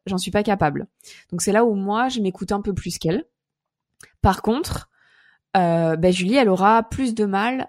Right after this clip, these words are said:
à faire un planning, euh, qui soit vraiment efficace, et cetera. Elle a souvent besoin, euh, bah, que, euh, que je la drive ou que, euh, ou que je l'aide à faire quelque chose d'un peu bien pensé,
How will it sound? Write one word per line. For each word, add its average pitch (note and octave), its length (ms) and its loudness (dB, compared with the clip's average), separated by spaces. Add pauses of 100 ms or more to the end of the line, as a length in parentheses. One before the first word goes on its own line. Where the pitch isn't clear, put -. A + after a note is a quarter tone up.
à E3+ 360 -2
faire A3+ 260 -2
un F#3+ 100 0
planning, A3 600 -2
euh, F3+ 180 0 (260)
qui - 120 -8
soit G3+ 140 2
vraiment G3 260 2
efficace, A3+ 720 0
et F3+ 60 -8
cetera. F3+ 500 -4 (360)
Elle F#3 160 2
a F3+ 60 4
souvent A3 320 -2
besoin, G#3+ 680 -2
euh, D#3+ 440 -2
bah, E3 160 0
que, F3+ 760 -4 (400)
euh, E3 180 -6
que G#3+ 140 0
je F#3+ 120 -2
la F3+ 100 4
drive A3 540 4
ou F3+ 60 -4
que, G3 160 -6
euh, F3+ 460 -2 (280)
ou F#3 100 -4
que G#3 140 2
je F3+ 140 0
l'aide G#3+ 180 4
à F#3 60 4
faire F#3 200 -4
quelque F#3 260 0
chose G#3+ 300 0
d'un F#3+ 140 -2
peu G#3 140 -2
bien F#3 240 -2
pensé, F#3 500 -2